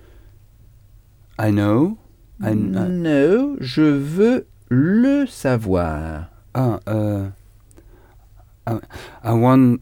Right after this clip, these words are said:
Speaker 1: um, I want to know it.
Speaker 2: Right. I want to know it. Yes, I want to know it.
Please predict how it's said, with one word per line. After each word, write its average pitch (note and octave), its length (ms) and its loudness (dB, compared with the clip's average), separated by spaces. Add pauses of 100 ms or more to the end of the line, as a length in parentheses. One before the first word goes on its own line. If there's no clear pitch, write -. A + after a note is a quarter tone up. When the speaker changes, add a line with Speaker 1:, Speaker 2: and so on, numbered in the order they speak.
(160)
Speaker 1:
um, G#2 500 -2 (300)
I G#2+ 80 -2
want A#2+ 540 2
to G#2+ 380 -2
know G#2 720 0 (460)
it. C3 420 -2 (300)
Speaker 2:
Right. F2+ 720 2 (300)
I C#2+ 240 -6
want F#2+ 460 -2
to D#2 140 -8
know F#2+ 200 0
it. - 320 -2 (380)
Yes, G3+ 380 0 (220)
I G#2+ 280 2
want F#3 540 2
to B2+ 120 0
know D#3+ 380 2 (120)
it. - 300 -10